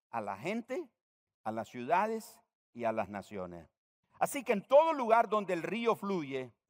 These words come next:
las cosas sanan, las cosas se renuevan y son sobrenaturalmente productivas. Ezequiel,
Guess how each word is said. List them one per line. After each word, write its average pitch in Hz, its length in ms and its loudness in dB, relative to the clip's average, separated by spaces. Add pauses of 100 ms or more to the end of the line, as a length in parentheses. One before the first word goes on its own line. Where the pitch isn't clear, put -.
(100)
las 127 220 -2
cosas 151 360 0
sanan, 117 480 -2 (440)
las 143 240 2
cosas 185 400 2
se 170 180 -2
renuevan 139 680 -2 (560)
y 139 160 -6
son 190 520 0
sobrenaturalmente 131 1300 -2
productivas. 98 800 -10 (960)
Ezequiel, 151 720 -2